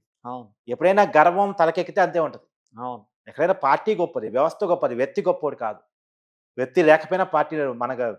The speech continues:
Speaker 1: అవును.
Speaker 2: ఎన్టీఆర్ లేకుండానే టీడీపీ నడిచిందిగా.
Speaker 1: అవును.
Speaker 2: ఆ, అది వాస్తవాలు మనం గుర్తుంచుకోవాలి.
Speaker 1: అవును.
Speaker 2: కాబట్టి వీళ్ళకేందంటే అతి చేసి, ఇప్పుడు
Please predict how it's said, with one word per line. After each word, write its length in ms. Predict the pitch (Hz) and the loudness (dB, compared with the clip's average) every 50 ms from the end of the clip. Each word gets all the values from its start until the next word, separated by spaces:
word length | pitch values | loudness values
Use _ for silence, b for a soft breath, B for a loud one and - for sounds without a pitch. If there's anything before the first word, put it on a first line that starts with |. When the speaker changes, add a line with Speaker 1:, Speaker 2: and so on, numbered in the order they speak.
| _ _ _ _ _ - 110 110 | _ _ _ _ _ -20 -20 -20
Speaker 1:
అవును. 200 | 110 110 104 101 _ _ - | -20 -20 -20 -20 _ _ -8
Speaker 2:
ఎన్టీఆర్ 500 | 120 123 143 131 190 202 208 214 208 196 | -8 -8 -6 -4 4 8 10 10 12 10
లేకుండానే 480 | 190 196 196 196 196 190 190 190 190 | 10 6 4 4 0 0 0 0 0
టీడీపీ 340 | 180 180 185 165 170 170 175 | -2 -4 -6 -6 -6 -6 -4
నడిచిందిగా. 440 | 160 156 156 - 170 156 147 156 156 160 _ _ _ _ _ _ 127 | -4 -4 -4 -6 -10 -10 -10 -10 -10 -10 _ _ _ _ _ _ _
Speaker 1:
అవును. 300 | 120 123 123 123 117 110 _ _ _ _ _ _ _ _ _ _ _ _ _ _ _ _ _ - | -14 -12 -12 -12 -14 -16 _ _ _ _ _ _ _ _ _ _ _ _ _ _ _ _ _ -14
Speaker 2:
ఆ, 60 | 120 113 - - | -14 -14 -12 -12
అది 160 | - 110 117 123 123 139 143 - - | -10 -8 -8 -8 -8 -10 -12 -12 -6
వాస్తవాలు 460 | 120 107 120 139 - - 220 240 233 | -2 -2 -2 -2 0 2 4 4 4
మనం 180 | 202 202 180 165 | 4 2 -2 -2
గుర్తుంచుకోవాలి. 680 | 143 147 - - 175 170 - _ 127 107 90 - _ _ _ 113 | -4 -6 -8 -8 -12 -14 -12 _ -10 -10 -10 -12 _ _ _ -20
Speaker 1:
అవును. 240 | 113 113 107 101 98 101 104 - | -20 -20 -20 -20 -20 _ -14 -2
Speaker 2:
కాబట్టి 360 | - 135 151 180 180 180 214 240 226 180 - _ | 0 2 2 2 2 2 0 -2 -2 -4 -8 _
వీళ్ళకేందంటే 680 | 123 117 143 175 196 185 190 190 185 175 175 175 180 185 - 113 | -6 -4 0 2 2 2 0 -2 -2 -2 -2 -4 -4 -2 0 0
అతి 260 | 139 - - 226 220 202 | 0 0 0 -4 -6 -6
చేసి, 260 | - 185 165 147 147 123 | -4 -4 -6 -4 -6 -12
ఇప్పుడు 240 | - - 147 165 | -14 -10 -10 -8